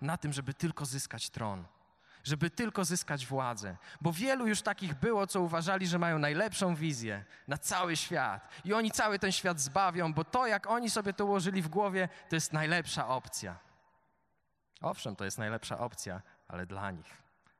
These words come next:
Pytanie, czy dla reszty. I często Bóg wybiera osoby, które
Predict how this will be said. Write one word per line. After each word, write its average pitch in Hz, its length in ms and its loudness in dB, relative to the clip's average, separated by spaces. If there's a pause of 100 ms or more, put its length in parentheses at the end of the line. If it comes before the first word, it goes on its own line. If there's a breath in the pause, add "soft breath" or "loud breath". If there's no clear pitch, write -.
(140)
Pytanie, 120 400 -6
czy - 120 -10
dla 104 180 -4
reszty. 117 400 -6 (840 soft breath)
I 175 80 0
często 302 380 2
Bóg 220 200 0
wybiera 214 400 2
osoby, 185 720 2 (880)
które 160 580 0